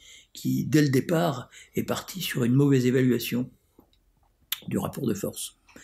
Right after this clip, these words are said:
et de ce que, euh, allait être cette guerre,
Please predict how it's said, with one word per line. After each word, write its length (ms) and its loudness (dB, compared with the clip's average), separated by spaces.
et 120 -2
de 160 -4
ce 120 -4
que, 420 -2
euh, 600 -4
allait 560 2
être 380 -4
cette 320 -6
guerre, 480 -6